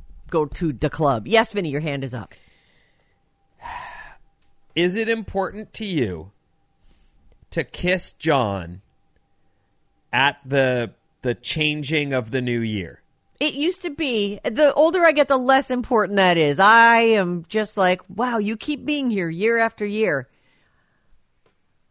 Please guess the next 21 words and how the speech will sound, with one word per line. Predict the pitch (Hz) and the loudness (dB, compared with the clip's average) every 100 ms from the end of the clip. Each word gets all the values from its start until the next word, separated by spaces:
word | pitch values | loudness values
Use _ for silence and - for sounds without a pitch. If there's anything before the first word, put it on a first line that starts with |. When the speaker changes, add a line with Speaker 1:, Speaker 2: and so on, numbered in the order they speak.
| _ _ _ | _ _ _
Speaker 1:
I'm | 165 | -2
gonna | 220 180 | 0 -2
kiss | - 220 208 | -4 -4 -2
you | 208 208 | -2 0
all | 175 214 | 0 -2
the | 165 | -4
days | 127 143 139 127 - - - | -4 -2 -2 -6 -10 -20 -6
at | 147 - | -4 -2
different | 208 226 208 - | 2 2 0 -6
times. | 165 143 139 175 233 - - - _ _ _ | -6 -4 -4 -4 -8 -14 -20 -20 _ _ _
I'm | - | 0
gonna | 208 | 2
surprise | 202 190 208 269 240 | 0 -2 2 2 2
you | 170 | -2
with | 175 | -2
it. | 214 - _ _ _ _ _ _ _ _ _ _ | -4 -8 _ _ _ _ _ _ _ _ _ _
It's | 190 - | -10 0
too | 339 | 2
expected | 349 - 339 339 170 - | 2 2 2 2 -4 -4
at | - 147 | -6 -2
midnight | 165 151 156 139 | -2 0 0 0